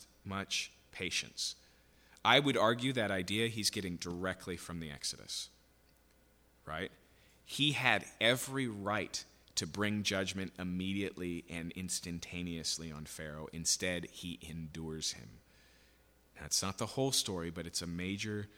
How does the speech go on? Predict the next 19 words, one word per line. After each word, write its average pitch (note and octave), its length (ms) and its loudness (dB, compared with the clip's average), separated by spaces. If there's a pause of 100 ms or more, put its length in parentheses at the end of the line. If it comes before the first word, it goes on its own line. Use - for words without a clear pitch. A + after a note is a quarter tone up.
(240)
point - 420 -6 (320)
to F2 120 -10
consider, D#2+ 680 -2 (540)
okay? C#2+ 220 -14 (1080)
It's - 240 0
through A2 640 2 (960)
allowing A2 760 4
Pharaoh G#2+ 480 4
to F#2+ 160 0
stand G#2 680 6
against F#2 580 4
him B1+ 200 -6 (640)
that D#2+ 160 -6
God E2+ 240 -2
is E2+ 160 0
known D2+ 220 -4
in D2 100 -4
the D2 100 -6
Exodus. - 640 -10